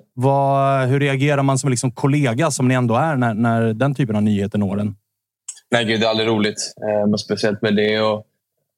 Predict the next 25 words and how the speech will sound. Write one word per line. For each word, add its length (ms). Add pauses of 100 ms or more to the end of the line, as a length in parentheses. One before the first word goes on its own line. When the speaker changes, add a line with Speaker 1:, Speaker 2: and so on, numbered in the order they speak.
(200)
Speaker 2:
och, 640
eh, 240
man, 280 (580)
även 200
om 100
det 80
är 20
ett 120
motståndarlag 640
och 100 (400)
en 320
viktig 240
spelare 220
för 100
dem, 120
så 120
unnar 180
man 140
aldrig 220
någon 240 (100)
att 320
sånt 200
ska 140
ske, 220
såklart. 300